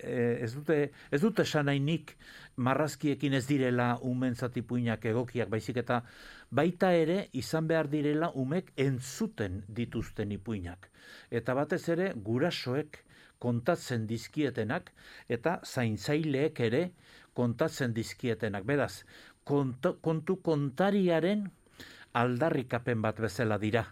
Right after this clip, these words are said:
Ipuino-, ipuin hauek dira ez behin, baizikan askotan kontatzeko, esate baterako u-, umea lo egitera eramaten denean, argia itzali, eta orduan, ba, e, irakurri dituenak, ba,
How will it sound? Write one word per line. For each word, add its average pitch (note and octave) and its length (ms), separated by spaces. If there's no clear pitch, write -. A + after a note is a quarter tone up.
Ipuino-, F3 560
ipuin F3 340
hauek F3 440
dira C3+ 400
ez D#3 180
behin, C#3 260
baizikan B2 560
askotan A#2 760
kontatzeko, C3+ 760
esate - 320
baterako A#2 440
u-, A#2 160
umea B2+ 440
lo A#2+ 440
egitera A#2+ 560
eramaten A#2 540
denean, C#3+ 400
argia A2 360
itzali, C3+ 460
eta A2+ 280
orduan, C3 360
ba, A2+ 360
e, A#2+ 120
irakurri C3+ 480
dituenak, D#3 640
ba, A#2 140